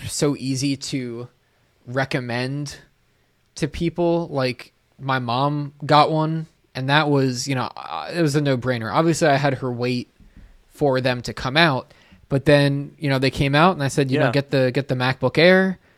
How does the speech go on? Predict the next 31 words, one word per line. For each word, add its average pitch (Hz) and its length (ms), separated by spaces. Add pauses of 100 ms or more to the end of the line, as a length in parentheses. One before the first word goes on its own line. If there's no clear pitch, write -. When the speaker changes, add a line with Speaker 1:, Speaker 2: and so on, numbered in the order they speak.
(200)
Speaker 1:
Uh, 110 320
you 117 100
can 123 120
get 120 160
the 123 40
base 151 300
model 151 300
one. 147 340 (320)
It's - 200
gonna 123 200
be 120 440 (840)
plenty 147 440
more 147 200
power 143 360
than 127 160
you 117 100
need. 156 380
It's - 180
gonna 131 140
have 117 120
great 127 220
battery 127 320
life. 123 320
It's, - 300
you 123 160
know, 107 220
great, 120 500
uh, 104 420
you 101 160
know, 110 100
portability, 156 880